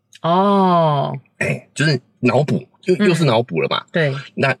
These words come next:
Speaker 2: 你想想看，你身体不能动的情况下，你又意识清醒，眼睛又能张开看哦。
Speaker 1: 嗯。
Speaker 2: 所以你这时候看，你，你睡觉大概是黑暗的环境嘛。
Speaker 1: 对。
Speaker 2: 这时候你看到旁边，你可能挂着一件衣服。
Speaker 1: 嗯。
Speaker 2: 你就会把它补强成是一个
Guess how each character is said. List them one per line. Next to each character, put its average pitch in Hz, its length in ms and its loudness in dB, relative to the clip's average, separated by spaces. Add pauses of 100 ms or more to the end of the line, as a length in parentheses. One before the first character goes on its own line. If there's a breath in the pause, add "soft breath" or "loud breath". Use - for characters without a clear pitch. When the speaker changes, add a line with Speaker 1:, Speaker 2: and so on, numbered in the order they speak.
(120)
Speaker 2:
你 92 360 2
想 120 160 0
想 107 80 0
看， 107 140 0
你 78 140 0
身 104 200 -2
体 85 80 0
不 98 100 -2
能 78 160 0
动 85 160 0
的 76 60 0
情 69 180 -4
况 78 160 -2
下， 80 80 -2
你 71 140 -2
又 80 80 -2
意 92 120 -2
识 82 140 -4
清 78 160 -4
醒， 69 160 -6
眼 69 140 -2
睛 87 100 0
又 95 100 2
能 76 140 -4
张 80 160 -4
开 80 140 -4
看 76 240 -4
哦。 62 240 -8
Speaker 1:
嗯。 180 200 2 (280 loud breath)
Speaker 2:
所 123 80 0
以 - 20 2
你 90 80 0
这 202 140 -2
时 202 60 -2
候 180 80 0
看， - 340 -6 (240)
你， - 140 -4 (200)
你 170 80 0
睡 131 180 -4
觉 117 140 0
大 113 100 0
概 101 80 0
是 101 240 0
黑 101 220 -2
暗 104 100 -2
的 87 80 -4
环 78 200 -4
境 80 200 -6
嘛。 - 160 -10
Speaker 1:
对。 139 380 -2
Speaker 2:
这 170 100 -2
时 180 40 4
候 165 40 2
你 123 60 2
看 143 120 -2
到 135 60 0
旁 98 200 -2
边， 107 200 0
你 104 60 0
可 95 100 -2
能 82 120 -4
挂 101 180 0
着 - 80 -10
一 82 40 -8
件 92 240 -2
衣 175 140 -2
服。 - 180 -16 (140)
Speaker 1:
嗯。 160 400 0
Speaker 2:
你 113 80 2
就 175 100 4
会 208 60 2
把 131 160 0
它 139 80 0
补 110 220 0
强 113 200 0
成 117 160 0
是 139 140 0
一 127 80 6
个 98 300 0